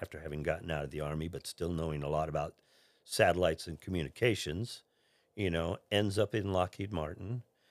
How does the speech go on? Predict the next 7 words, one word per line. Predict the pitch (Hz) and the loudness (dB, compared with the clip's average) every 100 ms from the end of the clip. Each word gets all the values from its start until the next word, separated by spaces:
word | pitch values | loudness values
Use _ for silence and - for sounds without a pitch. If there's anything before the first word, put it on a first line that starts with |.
| _ _ _ _ | _ _ _ _
And, | - 95 85 85 87 85 82 82 - | -2 0 2 2 2 0 -2 -6 -6
um, | 92 82 82 80 78 | -4 -2 -2 -4 -6
she's | - 95 | -6 -8
traveling | - 92 85 95 92 | 0 2 4 2 0
a | 90 | 0
lot | 85 85 85 | 2 0 -2
to | - 85 78 - | -8 -6 -2 -2